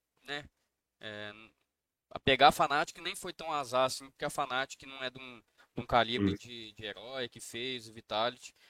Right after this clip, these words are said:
Speaker 1: mas, mas eu também, assim, a-, eu entendo, assim, a, a nove Z perder pra Fnatic, sabe? Eu acho que,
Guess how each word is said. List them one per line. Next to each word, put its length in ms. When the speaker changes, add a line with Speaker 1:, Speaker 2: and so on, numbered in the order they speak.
Speaker 1:
mas, 1000
mas 160
eu 80
também, 480
assim, 300
a-, 300
eu 180
entendo, 460
assim, 240
a, 140
a 80
nove 240
Z 220
perder 280
pra 120
Fnatic, 560
sabe? 240
Eu 60
acho 180
que, 180